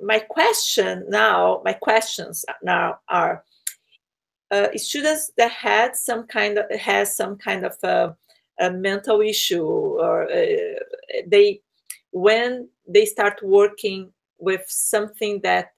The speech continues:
excites them, uh, or something that, uh, they see that other people maybe have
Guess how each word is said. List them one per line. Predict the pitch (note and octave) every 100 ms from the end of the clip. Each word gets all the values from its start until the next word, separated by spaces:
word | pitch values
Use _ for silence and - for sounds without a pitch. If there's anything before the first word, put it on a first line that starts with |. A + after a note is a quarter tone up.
| -
excites | - - - C#4 C#4 -
them, | - - - _ _ _ _ _ _ _ _ _ _ -
uh, | F#3 F#3 F3+ F3+ F3+ -
or | F#3+
something | F#3 A3 G#3+ A3 G3+
that, | G3 G3 G3 - G#3 _ F#3+
uh, | F#3 F3+ E3+
they | G3
see | G3 - - D#4 C#4+ G#3 G#3 G#3 _ _
that | F3+ F#3 -
other | G3+ G#3+ G#3+
people | G#3+ A3 G#3+ - G#3 G#3 G3+ - _ _ _ _
maybe | E3 G#3+ C#4 D4
have | C#4+ A#3+ G#3